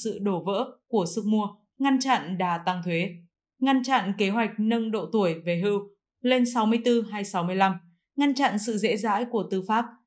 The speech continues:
và ngăn chặn vấn đề nhập cư đang đe dọa sự cân bằng của hệ thống xã hội. Bà cho hay. Các nhà phân tích nhận định, ông Emmanuel Macron và bà Le Pen đang theo đuổi hai chương trình tranh cử hoàn toàn đối lập nhau. Các cuộc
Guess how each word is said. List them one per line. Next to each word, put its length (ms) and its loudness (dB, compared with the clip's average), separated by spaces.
và 160 2
ngăn 240 2
chặn 280 0
vấn 140 0
đề 140 0
nhập 220 -2
cư 320 0
đang 240 -2
đe 120 -2
dọa 320 -2
sự 280 -6
cân 160 -2
bằng 260 -2
của 80 -12
hệ 180 -10
thống 180 -8
xã 140 -6
hội. 200 -2
Bà 160 2
cho 160 -2
hay. 200 2
Các 120 2
nhà 160 4
phân 220 0
tích 160 2
nhận 180 4
định, 160 4
ông 220 2
Emmanuel 460 4
Macron 640 2
và 200 4
bà 180 2
Le 140 -2
Pen 260 2
đang 320 0
theo 160 0
đuổi 220 2
hai 220 -6
chương 180 -4
trình 280 -2
tranh 260 -6
cử 260 -2
hoàn 220 -4
toàn 240 0
đối 160 -4
lập 160 -4
nhau. 180 0
Các 160 4
cuộc 120 4